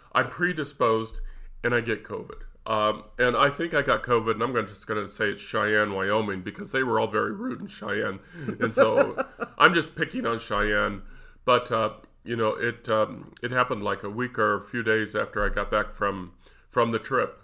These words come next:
Speaker 1: uh, from this long drive. It just, it, it, I think I had it for a few days because I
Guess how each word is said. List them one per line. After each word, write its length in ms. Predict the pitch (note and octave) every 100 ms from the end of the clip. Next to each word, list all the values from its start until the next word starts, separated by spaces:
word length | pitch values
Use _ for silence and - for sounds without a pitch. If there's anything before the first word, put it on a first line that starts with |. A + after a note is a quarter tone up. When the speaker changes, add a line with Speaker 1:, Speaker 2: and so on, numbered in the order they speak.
| - -
Speaker 1:
uh, 180 | G2+
from 220 | G2 A2+ G#2+
this 160 | G2+
long 200 | G#2 A2
drive. 380 | G#2 G#2 G2 - - - _
It 200 | - A2
just, 320 | A2+ G#2 -
it, 320 | - A#2 - - - -
it, 220 | D2+ C3
I 140 | B2
think 340 | C#3 - F3 F#3
I 120 | C3+
had 320 | A2+ A2+ A#2+
it 140 | B2 B2+ - _ _
for 200 | - A#2
a 60 | G#2
few 220 | - A2
days 460 | G#2 G#2 A2 A#2 -
because 320 | G#2 A2
I 100 | G2+